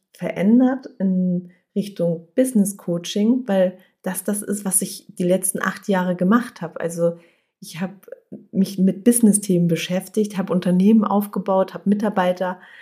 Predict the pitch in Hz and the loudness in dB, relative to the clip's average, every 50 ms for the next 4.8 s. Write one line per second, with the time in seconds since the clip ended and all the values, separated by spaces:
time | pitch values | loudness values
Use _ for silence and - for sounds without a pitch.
0 | - - - - - 185 202 196 202 196 196 180 185 185 180 180 190 190 190 175 | -20 -20 -16 -4 2 2 2 2 2 -2 -2 0 2 4 4 4 4 4 0 -4
1 | 175 170 - - - 240 226 226 226 - - - 202 - - 214 208 226 240 254 | -8 -8 -10 0 4 6 6 6 6 4 0 -4 -4 -2 2 4 6 6 6 4
2 | 254 - - 185 190 190 180 - - _ _ _ _ _ _ _ _ _ _ _ | 2 -2 -2 0 0 0 0 -4 -10 _ _ _ _ _ _ _ _ _ _ _
3 | _ - 220 202 202 196 175 170 196 214 - - 214 214 214 196 - 196 185 196 | _ 4 6 6 6 4 2 2 0 -2 0 2 2 2 2 2 2 0 0 0
4 | 175 175 190 196 190 196 - 208 202 190 196 196 196 196 - - | 0 2 2 2 2 2 0 2 4 4 4 4 2 0 -4 -12